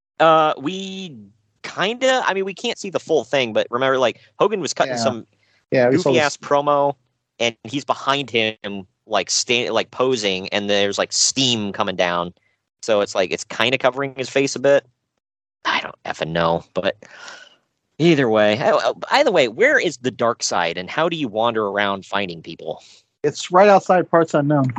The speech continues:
Speaker 2: I can't
Speaker 1: No,
Speaker 2: believe you
Speaker 1: there
Speaker 2: don't know
Speaker 1: you go.
Speaker 2: your geography. What's wrong with you?
Speaker 1: Oh, yeah, right. Uh, is it close to Dudleyville?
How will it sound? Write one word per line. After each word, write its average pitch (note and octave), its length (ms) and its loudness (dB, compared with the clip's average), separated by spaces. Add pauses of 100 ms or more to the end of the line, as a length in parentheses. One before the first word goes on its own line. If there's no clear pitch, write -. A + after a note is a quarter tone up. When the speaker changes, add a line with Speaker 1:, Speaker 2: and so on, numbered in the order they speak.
(680)
Speaker 2:
I C4 40 0
can't E4+ 200 2
Speaker 1:
No, A3 60 6
Speaker 2:
believe A#3+ 80 4
you A3+ 60 6
Speaker 1:
there B3+ 60 6
Speaker 2:
don't A#3+ 120 6
know G#3+ 60 6
Speaker 1:
you G#3+ 60 6
go. G#3+ 40 0
Speaker 2:
your G3 100 6
geography. D3 680 4
What's D#3+ 220 -2
wrong F3+ 140 4
with C3 100 -2
you? B2 140 -6 (420)
Speaker 1:
Oh, F#2+ 200 0
yeah, F#2 220 0
right. F#2 260 -2 (320)
Uh, A#2+ 120 6
is B2 80 0
it D3+ 60 -4
close F3 240 0
to E3 80 0
Dudleyville? C3 560 0